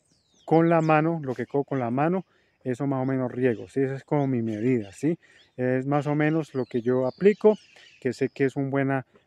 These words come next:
es un, una buena dosis para el suelo, ya que tenemos un suelo bastante ácido. Aquí tenemos mucho helecho y en, de ahí mucho helecho, el suelo muy ácido. Entonces, igualmente la cal nos sirve para mejorar el suelo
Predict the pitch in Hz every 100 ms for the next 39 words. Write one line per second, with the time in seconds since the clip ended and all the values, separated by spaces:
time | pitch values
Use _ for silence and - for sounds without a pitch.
0 | _ 127 120 139 135 131 117 - 139 139
1 | 135 135 131 139 147 - 123 110 - 151
2 | 175 139 127 139 123 117 120 131 117 135
3 | 131 135 - _ - 113 - 127 123 -
4 | 139 131 - 156 175 - 190 196 - _
5 | - - 120 - 123 139 139 139 139 -
6 | 139 151 180 - 196 - _ 131 123 117
7 | 135 117 120 135 165 175 170 165 160 -
8 | 160 127 127 131 131 127 117 104 104 107
9 | 131 131 156 - _ _ - 131 139 143
10 | 151 127 - 147 170 123 127 135 120 151
11 | 160 165 - _ _ _ _ _ _ _
12 | _ - - _ - 127 117 120 120 131
13 | - 160 175 180